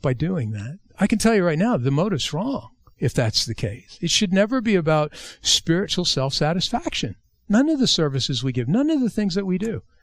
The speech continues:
should be about our spiritual self-satisfaction. We're not doing this for our spiritual ses-, self-satisfaction. What we do, we do as unworthy servants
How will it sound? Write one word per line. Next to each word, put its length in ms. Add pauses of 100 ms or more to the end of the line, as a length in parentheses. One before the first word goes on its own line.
(200)
should 220
be 80
about 240
our 160
spiritual 540
self-satisfaction. 1120
We're 120
not 220
doing 320
this 160
for 160
our 140
spiritual 400
ses-, 280 (440)
self-satisfaction. 1040
What 160
we 120
do, 300
we 220
do 500 (300)
as 240
unworthy 500
servants 760